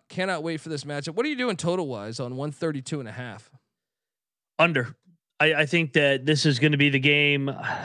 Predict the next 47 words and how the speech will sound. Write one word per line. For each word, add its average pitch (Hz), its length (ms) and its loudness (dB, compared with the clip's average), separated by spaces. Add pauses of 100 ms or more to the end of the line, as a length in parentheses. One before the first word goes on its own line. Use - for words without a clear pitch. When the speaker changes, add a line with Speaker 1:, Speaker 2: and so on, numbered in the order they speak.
(120)
Speaker 2:
Um, 120 460 4
San 175 220 2
Diego 165 160 4
State 151 240 2
shot 165 340 4
the 151 60 -4
ball 147 260 4
really 143 220 6
well 131 240 4
the 117 100 0
other 110 160 0
night, 107 180 2
actually, 113 640 2
and 110 100 0
that's 127 160 0
how 139 100 2
they 120 120 0
got 120 320 0
back 127 240 2
in 131 80 -2
the 117 80 -2
game. 139 300 2
I 151 80 4
think 185 220 -2
this 190 180 4
is 165 140 2
the 147 120 0
Alabama 147 600 2
game 117 500 0 (460)
all 160 220 6
over 143 240 4
again. 131 240 2
And, 147 160 0
and, 185 320 0
and 185 100 4
remember, 190 460 2
this 202 180 0
was 202 100 2
just - 200 0
ten 220 180 2
days 196 240 2
ago. 147 140 2
Everybody 147 280 2
called 151 240 2
us 127 80 -4
fucking 147 280 0
idiots 139 540 2